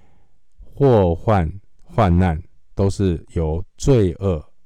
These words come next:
生出发-，生出来的，都是罪恶导致的。所以祸患、患难，他认为并不是出于神或是自然的因素。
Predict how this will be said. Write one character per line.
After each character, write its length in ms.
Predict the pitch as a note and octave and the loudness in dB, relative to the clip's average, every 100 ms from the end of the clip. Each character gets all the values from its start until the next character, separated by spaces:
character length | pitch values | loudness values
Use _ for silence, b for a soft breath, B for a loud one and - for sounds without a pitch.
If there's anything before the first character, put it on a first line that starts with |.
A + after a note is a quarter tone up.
| - - - | -20 -20 -20
生 300 | - F2 E2 | -8 -4 -2
出 240 | - E2 | -2 -4
发-， 340 | D#2+ D2+ C2+ - - - | -4 -6 -10 -18 -20 -12
生 280 | - G2 | -2 0
出 180 | F#2+ F#2+ | 2 0
来 200 | E2 C2 | -2 -6
的， 180 | C#2+ C#2+ - - - - - - - - - | -16 -18 -20 -20 -20 -20 -20 -20 -20 -20 -6
都 100 | G#2+ | -2
是 160 | A2 G2+ | 0 0
罪 320 | - D3+ B2 G#2 | 0 2 2 2
恶 180 | A2 F2+ | 0 -2
导 220 | D2 C#2+ | -6 -10
致 220 | - D#2+ | -8 -8
的。 140 | C#2+ - - - - - - - - - - - b b b b b b b b | -10 -16 -20 -20 -20 -20 -20 -20 -20 -20 -20 -20 b b b b b b b b
所 200 | - A#2 | 0 2
以 380 | G#2+ F#2+ F2+ F2 - - - - | 2 2 -2 -6 -16 -20 -20 -8
祸 340 | - C3+ G#2 | 0 2 2
患、 300 | A2+ G#2+ F2 | 2 2 2
患 240 | G#2+ F#2 F2 | 0 2 2
难， 260 | F2 D#2+ | 0 -2
他 160 | D#2 F2 | -6 -4
认 260 | F2+ D#2 | -2 -2
为 300 | C#2+ C#2+ D2+ - - | -4 -6 -10 -12 -6
并 160 | F#2+ D#2+ | -2 -2
不 100 | D#2 | -4
是 160 | F2+ | -6
出 300 | D#2+ E2+ D#2+ | -6 -4 -2
于 300 | C#2+ C#2+ C#2+ | -4 -8 -12
神 420 | - - C#2 C#2 D2+ | -16 -14 -10 -6 -8
或 200 | - E2 | -6 -8
是 160 | - D#2 | -6 -10
自 260 | - G2 | -6 -6
然 200 | D2+ C2+ | -6 -10
的 120 | C#2 C#2+ | -12 -8
因 280 | E2+ E2+ | -2 -2
素。 300 | F2 - D2 | -2 -6 -10